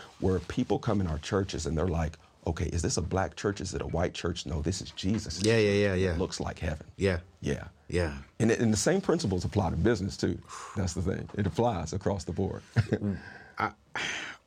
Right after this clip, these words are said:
Speaker 2: I've been in several organizations. Recently, we did a show with a young lady who goes into
Speaker 1: Mm-hmm.
Speaker 2: specifically, um, predominantly white organizations, and she helps them, um, be intentional about hiring,
Speaker 1: Mm-hmm.
Speaker 2: um, people of color.
Speaker 1: Mm-hmm.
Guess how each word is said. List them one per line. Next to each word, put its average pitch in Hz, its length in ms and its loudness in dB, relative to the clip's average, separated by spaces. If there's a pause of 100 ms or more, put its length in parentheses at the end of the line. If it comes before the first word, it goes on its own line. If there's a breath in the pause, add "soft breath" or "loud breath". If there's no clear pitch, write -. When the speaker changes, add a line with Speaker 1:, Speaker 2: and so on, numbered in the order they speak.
(200)
Speaker 2:
I've 107 160 0
been 120 140 6
in 107 80 6
several 104 340 4
organizations. 82 760 2
Recently, 92 380 2
we 80 100 2
did 80 140 2
a 82 60 0
show 82 240 0
with 78 140 0
a - 40 2
young 76 180 0
lady 73 220 0
who 80 140 0
goes 80 320 0
into 76 480 -2 (200 loud breath)
Speaker 1:
Mm-hmm. 92 180 -2
Speaker 2:
specifically, 85 760 0 (100)
um, 78 300 -2
predominantly 78 720 0
white 85 500 -2
organizations, 76 1040 -2
and 78 200 -2
she 85 200 -2
helps 90 420 -2
them, 78 380 -4 (600 loud breath)
um, 76 180 0
be 80 200 -2
intentional 85 640 -2
about 76 200 -2
hiring, 87 840 -2
Speaker 1:
Mm-hmm. 80 680 -4
Speaker 2:
um, 78 460 -4
people 80 400 0
of 73 100 -4
color. - 440 -10
Speaker 1:
Mm-hmm. 107 220 0